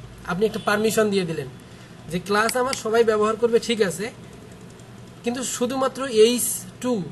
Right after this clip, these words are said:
তারা ব্যবহার করতে পারবে, অন্য কেউ আমার ব্যবহার করতে পারবে না।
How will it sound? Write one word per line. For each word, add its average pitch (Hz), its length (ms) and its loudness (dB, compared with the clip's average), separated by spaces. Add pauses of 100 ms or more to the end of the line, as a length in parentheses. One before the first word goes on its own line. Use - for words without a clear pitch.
(540)
তারা 233 240 6
ব্যবহার 202 300 2
করতে 170 220 -6
পারবে, 127 320 -10 (180)
অন্য 233 260 4
কেউ 233 240 6
আমার 214 200 2
ব্যবহার 180 280 0
করতে 190 320 -2
পারবে 165 280 -2
না। 123 120 -10